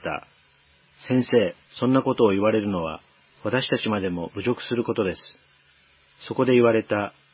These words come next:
あなた方律法学者も災いである。追いきれない重荷を人に負わせながら、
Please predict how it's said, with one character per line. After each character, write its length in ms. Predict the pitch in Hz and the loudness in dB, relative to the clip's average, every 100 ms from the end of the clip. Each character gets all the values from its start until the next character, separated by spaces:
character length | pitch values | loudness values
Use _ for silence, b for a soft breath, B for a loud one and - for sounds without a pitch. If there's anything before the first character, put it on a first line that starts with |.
| _ _ | _ _
あ 80 | 113 | -4
な 100 | 120 | -2
た 80 | 123 | 0
方 220 | 120 120 | 0 0
律 180 | 113 - | -2 -2
法 160 | 131 131 | 0 2
学 180 | 123 - | 2 0
者 140 | - | -4
も 240 | 85 80 - - | -4 -6 -10 -10
災 380 | 98 120 120 | -2 2 4
い 20 | 117 | 4
で 100 | 113 | 2
あ 100 | 95 | 0
る。 200 | 80 - _ _ _ _ _ _ - | -4 -14 _ _ _ _ _ _ -2
追 140 | 123 | 0
い 60 | 127 | 2
き 100 | 135 | 2
れ 120 | 139 | 4
な 120 | 117 | 4
い 40 | 98 | 0
重 220 | 98 104 | 0 -2
荷 120 | 98 | -2
を 120 | 101 | -4
人 200 | 101 - | -4 -2
に 80 | 117 | 0
負 80 | 110 | 2
わ 100 | 113 | 0
せ 120 | 120 | -2
な 140 | 107 | -4
が 100 | 90 | -4
ら、 220 | 80 78 | -6 -10